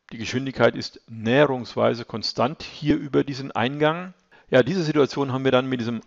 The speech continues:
kommerziellen C-F-D-Tool Star C C M Plus simuliert. Wir schauen uns ein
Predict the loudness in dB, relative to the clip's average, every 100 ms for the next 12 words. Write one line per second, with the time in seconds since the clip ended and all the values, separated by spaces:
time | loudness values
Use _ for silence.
0 | _ -6 -2 -2 0 2 2 2 -4 -8
1 | -12 _ _ -6 0 0 2 -2 0 -4
2 | -4 -6 _ -16 -12 -2 0 0 -2 _
3 | -6 -6 -4 -6 -4 -8 -8 -10 -4 -2
4 | -2 -4 -2 -2 -4 _ _ _ _ -10
5 | -4 0 0 -2 -8 -8 -4 -2 -4 -8